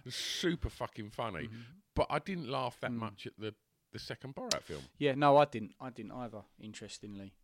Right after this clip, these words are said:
Speaker 2: um, but again, we come down to do, do, you know, what, what happens here. I, I, like, I think sometimes with comedy,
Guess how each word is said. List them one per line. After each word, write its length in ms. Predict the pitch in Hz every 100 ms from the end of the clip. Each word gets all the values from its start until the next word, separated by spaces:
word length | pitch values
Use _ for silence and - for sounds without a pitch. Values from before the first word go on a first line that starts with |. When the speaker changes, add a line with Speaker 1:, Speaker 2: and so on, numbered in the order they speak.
| _ _
Speaker 2:
um, 760 | 123 120 120 117 117 117 113 - - - _ _ _ _ - - - _
but 120 | 139
again, 260 | 139 143 127
we 80 | 127
come 220 | 135 127
down 240 | 117 113 110
to 120 | 120
do, 220 | 107 120 -
do, 80 | 131
you 160 | 127
know, 160 | 120 117
what, 160 | 120 - - -
what 280 | - 135 113
happens 320 | 127 120 104
here. 220 | 104 98 - _ _ _ _ _ 135
I, 40 |
I, 340 | - 147 - -
like, 160 | 156 - - -
I 60 | 160
think 300 | - 208 208
sometimes 500 | 180 180 - 123 127
with 100 | 120
comedy, 480 | 131 117 113 113